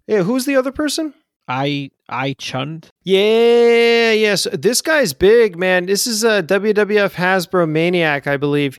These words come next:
Speaker 1: He is a well-known guy in the community. I believe he's based in Germany.
Speaker 2: Oh, yeah, yeah, yeah.
Speaker 1: Yeah, yeah. When you see his Instagram image, you know who he is, but when you see the name, you're like, "What the hell is that?" I don't know what it means, but I, I guess it's German. It's I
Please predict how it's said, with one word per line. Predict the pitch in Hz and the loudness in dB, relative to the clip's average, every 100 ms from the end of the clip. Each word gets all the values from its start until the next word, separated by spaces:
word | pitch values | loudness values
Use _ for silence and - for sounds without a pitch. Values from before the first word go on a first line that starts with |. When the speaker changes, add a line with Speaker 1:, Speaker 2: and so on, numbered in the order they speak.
| _ | _
Speaker 1:
He | 196 | 0
is | 262 240 | 0 0
a | |
well-known | 170 151 175 196 185 180 175 170 - - - _ - | 0 0 0 0 -2 0 0 0 -4 -10 -20 _ -6
guy | 151 165 | -2 0
in | 180 147 | 0 -2
the | 139 | -6
community. | - 143 143 160 160 147 | -8 -6 -2 -2 -2 0
I | 143 | -2
believe | 139 160 190 | -4 -6 -4
he's | 185 | -6
based | 139 160 160 - | -4 -2 -2 -4
in | 139 | -6
Germany. | 120 - 143 165 165 147 143 | -6 -4 -2 -2 0 -2 -2
Speaker 2:
Oh, | 175 | -2
yeah, | 135 190 180 | -2 0 0
yeah, | 175 | 0
yeah. | 180 139 - | 0 -2 -4
Speaker 1:
Yeah, | 165 220 277 285 277 | 0 2 2 2 2
yeah. | 247 214 - | 2 0 -2
When | 208 214 | -4 -4
you | 190 | -2
see | - 254 269 233 | -2 -2 0 2
his | 233 156 - | 0 -2 -4
Instagram | 202 214 - 247 262 262 | -2 -2 -4 -2 0 0
image, | 262 269 226 190 | -2 -2 -4 -2
you | |
know | 185 196 | 0 2
who | 185 | 2
he | 180 | 2
is, | 196 175 | 2 0
but | 170 | -2
when | 165 | 0
you | 160 | -2
see | - 208 | -2 0
the | 175 | 0
name, | 160 185 165 | 0 0 0
you're | |
like, | 143 135 | 0 -2
"What | 196 | -4
the | 180 | -6
hell | 139 165 | -2 -2
is | 135 127 | -2 -2
that?" | 165 - _ _ _ | -4 -4 _ _ _
I | 185 | 0
don't | 226 190 | 2 4
know | 185 | 4
what | 160 | 2
it | 127 | 0
means, | 160 156 131 | -2 -2 -2
but | 156 151 | -2 0
I, | 160 170 | -2 -2
I | 165 | -2
guess | 208 160 | -2 -2
it's | 135 | -8
German. | - 147 160 139 127 _ _ _ | -4 -2 0 -4 -8 _ _ _
It's | 156 - | -4 -2
I | 170 185 214 220 220 | -2 0 0 0 -2